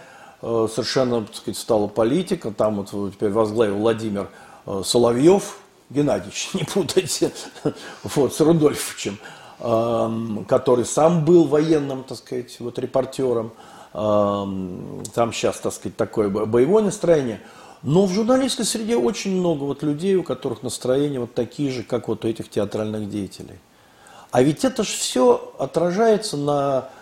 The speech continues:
м, газетных полосах, это все отражается на, э, эфире. Э, отвернусь к этим же самым театральным делам. Ведь у нас какая сегодня проблема, э, вот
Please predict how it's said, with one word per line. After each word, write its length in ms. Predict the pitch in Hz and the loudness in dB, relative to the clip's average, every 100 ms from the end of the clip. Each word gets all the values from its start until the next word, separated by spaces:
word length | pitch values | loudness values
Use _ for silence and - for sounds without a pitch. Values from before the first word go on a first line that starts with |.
| - - - | -20 -20 -12
м, 480 | 113 113 107 110 113 | -8 -6 -6 -6 0
газетных 460 | 147 190 - 120 | 2 2 -2 -4
полосах, 760 | - 117 117 - 143 - - - _ _ _ _ _ - | 0 2 2 0 -2 -2 -6 -16 _ _ _ _ _ -12
это 180 | 113 131 | -6 -2
все 260 | - 185 | 4 4
отражается 840 | 180 127 127 143 156 147 - 113 107 | 4 4 2 4 2 2 -2 -4 -4
на, 360 | 110 120 113 - | -2 0 -2 -4
э, 320 | - 104 101 117 | -6 -4 -2 -2
эфире. 600 | 131 - 156 156 143 117 - _ _ - - - - - | -4 -4 -2 -2 -2 -8 -16 _ _ -20 -20 -20 -20 -16
Э, 400 | - 104 101 98 - - _ _ _ _ | -8 -4 -2 -4 -6 -12 _ _ _ _
отвернусь 640 | - 156 160 196 214 208 | 2 4 6 4 2 0
к 60 | - | 0
этим 200 | 165 151 | 0 -2
же 140 | 139 | -6
самым 260 | 127 139 113 | -2 -2 -2
театральным 720 | 110 139 - 135 101 98 85 98 - | -2 -2 0 -2 -2 -8 -10 -14 -18
делам. 400 | - 120 120 104 90 - - - - _ | -10 -6 -4 -4 -10 -20 -20 -20 -20 _
Ведь 180 | 113 110 | -10 2
у 20 | 190 | 4
нас 220 | 220 - | 4 2
какая 280 | 233 226 170 | -6 -2 -4
сегодня 400 | - - 139 110 | -4 -8 -6 -4
проблема, 540 | 113 117 120 95 92 | -2 -2 -2 -4 -8
э, 580 | - - 85 - 98 104 - 104 95 104 98 98 | -12 -14 -14 -12 -12 -14 -14 -16 -14 -12 -12 -10
вот 240 | 101 - | -10 -12